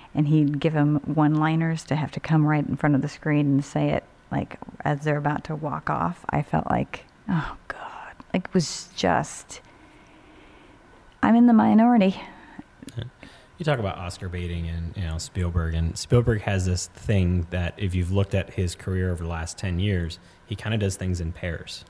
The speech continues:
Speaker 2: He always does two movies kind of at the same time. And this year it's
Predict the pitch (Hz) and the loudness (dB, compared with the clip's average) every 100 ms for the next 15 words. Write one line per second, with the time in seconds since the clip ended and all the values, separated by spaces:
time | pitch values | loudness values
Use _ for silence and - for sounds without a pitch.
0 | _ _ - 95 95 95 92 - 98 92 | _ _ -8 -4 -2 -2 -2 -4 -2 -2
1 | 87 85 85 87 82 78 78 - - 90 | -2 -4 -6 -6 -6 -6 -8 -12 -10 -8
2 | 85 78 - 73 - - - - - - | -6 -8 -8 -12 -12 -18 -20 -20 -20 -6
3 | 92 101 120 98 92 85 80 - - | 0 2 2 0 0 -2 -4 -8 -12